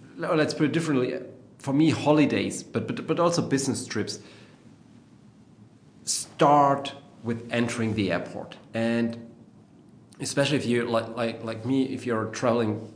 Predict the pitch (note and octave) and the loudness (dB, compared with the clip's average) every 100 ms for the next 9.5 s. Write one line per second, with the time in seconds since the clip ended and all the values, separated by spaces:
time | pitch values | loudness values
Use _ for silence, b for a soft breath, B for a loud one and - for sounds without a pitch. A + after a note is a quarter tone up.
0 | - A2+ A2 G#2+ A#2+ - G#2 G2+ A2 - | -6 -2 0 2 2 0 -4 -2 -4 -2
1 | G#2 G2 G2 G2 G2 - B2 A#2 A2+ A2 | -2 -2 -4 -6 -6 -6 -6 -4 -4 -2
2 | G#2+ G#2 G2+ G#2 G#2+ G#2 G2 G2 G2+ G#2+ | -2 -2 -2 0 0 0 -4 -4 -8 -8
3 | G#2 G#2+ G2+ G2+ C3+ C3 - A2+ B B | -8 -6 -6 -2 0 0 0 -4 B B
4 | B B2 A2 D3+ C3+ A2+ B B B A#2+ | B 2 6 8 6 2 B B B 2
5 | C3+ - - - - - C#3 C3+ C#3 D#3+ | 2 2 -6 -12 -18 -4 -4 -2 -2 -2
6 | - C3 - - C3 C3+ D3+ C#3+ - - | -2 -4 -4 -6 -4 0 2 0 -2 -6
7 | B2 A#2+ - B - C3 C3+ A2+ B2+ C3+ | -4 -4 -6 B -2 0 2 0 2 4
8 | B2+ - A#2 - - - - - - - | 4 0 -4 -6 -16 -20 -20 -20 -20 -20
9 | - - B2 A#2+ B2+ | -16 -10 -8 -6 -8